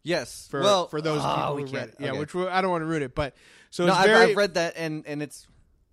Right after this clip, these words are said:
Speaker 1: it's not gonna mean much to them, but because of the horn.
Speaker 2: Yeah, exactly,
Speaker 1: So,
Speaker 2: exactly.
Speaker 1: which we've, Mario, we mentioned maybe, like, once on the show. We've had conversations. For that one reason alone, he hates the series.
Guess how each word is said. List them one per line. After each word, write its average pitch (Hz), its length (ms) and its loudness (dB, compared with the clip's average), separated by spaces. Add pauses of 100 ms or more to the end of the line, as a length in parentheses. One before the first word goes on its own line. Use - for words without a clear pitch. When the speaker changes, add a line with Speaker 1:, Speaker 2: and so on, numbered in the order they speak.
Speaker 1:
it's 139 160 -20
not 151 80 -6
gonna 139 120 -4
mean 123 180 -8
much 113 220 -10
to 113 60 -16
them, 113 160 -12 (240)
but 131 220 -2 (640)
because 131 280 -10
of 110 100 -12
the 104 80 -10
horn. 95 320 -10 (420)
Speaker 2:
Yeah, 143 240 -6 (160)
exactly, 135 340 -8
Speaker 1:
So, 120 360 -2
Speaker 2:
exactly. 110 600 -12
Speaker 1:
which 185 600 -2
we've, 147 280 -8 (200)
Mario, 139 460 -2
we 120 160 -12
mentioned 113 340 -12
maybe, 110 160 -12
like, 101 140 -10
once 98 260 -12
on 98 100 -10
the 98 80 -12
show. 98 360 -10 (360)
We've 110 120 -12
had 104 180 -6
conversations. 101 680 -12 (420)
For 156 120 -2
that 170 240 -2
one 175 240 -2
reason 165 240 -2
alone, 151 340 -2
he 139 180 -10
hates 147 240 -8
the 131 60 -14
series. 156 380 -10